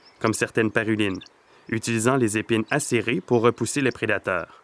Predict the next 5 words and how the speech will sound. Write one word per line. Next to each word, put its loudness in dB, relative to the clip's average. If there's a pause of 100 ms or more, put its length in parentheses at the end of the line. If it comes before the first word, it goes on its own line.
(1400)
Le 0
refuge -2
faunique 0
Marguerite -2
Diouville 0